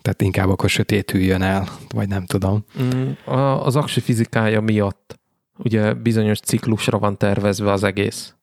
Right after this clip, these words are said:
Speaker 2: És, ö, ezért mondom, hogy ez benne van a pakliba. Szerintem már
Speaker 1: Hmm.
Speaker 2: sokkal több, ö, töltési ciklust kiszolgált a benne lévő akkumulátor,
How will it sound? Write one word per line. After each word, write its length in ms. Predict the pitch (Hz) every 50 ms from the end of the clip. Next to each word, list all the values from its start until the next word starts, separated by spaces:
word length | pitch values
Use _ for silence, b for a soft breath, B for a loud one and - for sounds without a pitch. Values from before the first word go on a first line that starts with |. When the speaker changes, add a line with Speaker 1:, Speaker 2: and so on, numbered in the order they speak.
| _ _ _ _ -
Speaker 2:
És, 260 | 127 117 110 - -
ö, 200 | 131 117 113 - -
ezért 260 | 113 104 113 104 107
mondom, 360 | 107 107 104 101 107 104 104
hogy 300 | 98 107 104 98 - - - _ _ _ _ _ _ _ _ - _ _ - -
ez 220 | - 127 120 107
benne 280 | 107 120 110 104 104 101
van 140 | 101 104
a 40 | 104
pakliba. 420 | 95 - 113 110 - 110 104 107 104
Szerintem 500 | - - 113 113 117 113 - 117 110 110
már 140 | 110 113
Speaker 1:
Hmm. 80 | 117 123
Speaker 2:
sokkal 360 | 127 120 - - 107 107 -
több, 280 | - 113 107 104 107 110
ö, 120 | 110 107
töltési 480 | - - - 110 107 - 113 107 - 110
ciklust 540 | - - 113 - - 120 107 - - - -
kiszolgált 600 | - 110 - - 113 107 104 107 104 101 - 113
a 40 |
benne 280 | 104 107 104 104 104 107
lévő 300 | 104 104 104 101 107 104
akkumulátor, 800 | 101 - - 110 107 107 107 95 107 107 - - 107 107 104